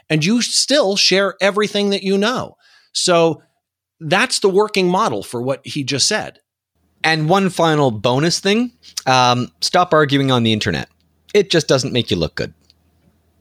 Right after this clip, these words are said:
Speaker 1: I completely agree with you. Uh, people, again, I still believe it comes down to, in part, like it has for so many things in life,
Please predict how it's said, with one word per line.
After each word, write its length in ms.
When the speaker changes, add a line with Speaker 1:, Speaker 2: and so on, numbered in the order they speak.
Speaker 1:
I 140
completely 760
agree 280
with 180
you. 180
Uh, 140
people, 480
again, 280
I 140
still 220
believe 280
it 140
comes 280
down 320
to, 340
in 180
part, 300
like 200
it 80
has 240
for 160
so 180
many 180
things 320
in 100
life, 380